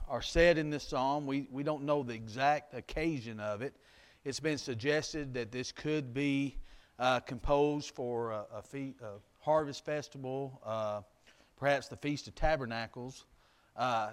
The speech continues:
during this time, and it very well could by some of the things that are, are mentioned in this psalm. Uh, but as, as we go through this, we'll see,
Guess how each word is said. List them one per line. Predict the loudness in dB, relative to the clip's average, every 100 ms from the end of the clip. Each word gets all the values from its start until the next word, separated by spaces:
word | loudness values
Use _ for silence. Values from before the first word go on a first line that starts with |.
| -4
during | -4 -2 -2
this | -6 -6
time, | -4 -4 -4
and | -6
it | -6
very | -4 -2
well | 0 -2
could | -4 -2 -2 -2 -4
by | -8
some | -8 -10
of | -10
the | -12 -10
things | -8 -8 -10 -10
that | -6 -4 -4
are, | -6 -8 -12 _ _ _ _ -4
are | -4
mentioned | 0 0 0 -2 -4
in | -2
this | -4 -4
psalm. | 0 4 4 4 0 -4 -12 -18 -20 -20 _
Uh, | 2 6 8 8 6 0 -12 -20 _ _ _ -10 4
but | 8 8
as, | 8 4
as | 0
we | 0
go | 6 8 8
through | 4 4
this, | 6 4 4
we'll | -2
see, | 0 2 2 2 -6